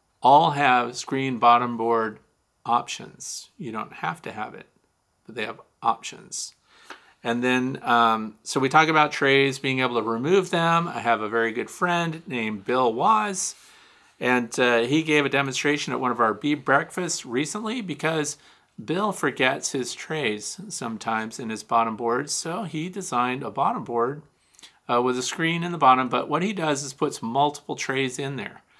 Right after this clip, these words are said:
so that you don't walk out to your bee yard, you're inspecting, you pull a tray to check on, "Oh man, thing's full of water," but then you don't have your other, uh, tray handy,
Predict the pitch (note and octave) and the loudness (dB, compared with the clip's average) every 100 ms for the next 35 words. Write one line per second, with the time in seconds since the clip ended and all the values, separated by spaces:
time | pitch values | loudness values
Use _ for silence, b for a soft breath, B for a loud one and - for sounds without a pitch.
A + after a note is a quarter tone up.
0 | b b - D3 C3 B2+ C#3 C#3 C3 C3 | b b 0 4 4 4 4 6 6 8
1 | C#3 C#3 C#3+ C3+ C3 C3+ C3 C3+ C3 C3+ | 6 4 2 -2 0 0 4 6 6 4
2 | C3+ B2 C3 B2+ - C3 B2+ B2+ A2+ - | 0 0 0 0 0 0 2 -2 -2 0
3 | C3 A#2+ C3+ B2+ A#2 C3+ B2 C3 - D3+ | -2 0 0 0 2 2 4 0 2 4
4 | C#3+ D#3+ D#3+ D#3 E3 D3+ D3 E3 D3+ E3+ | 2 2 0 0 -4 -6 -2 2 4 4
5 | E3+ C3 - B B B - D3 D3 D3 | 4 4 -2 B B B 0 2 4 4
6 | C#3 C#3 B2 A#2+ B2+ B2 C#3 C#3+ C#3+ - | 2 2 0 -2 0 2 4 2 0 -12
7 | _ _ _ - A#2 A2+ - C3+ B2 B2 | _ _ _ -2 0 0 2 2 2 0
8 | A#2+ C3+ F3 | -2 -2 -4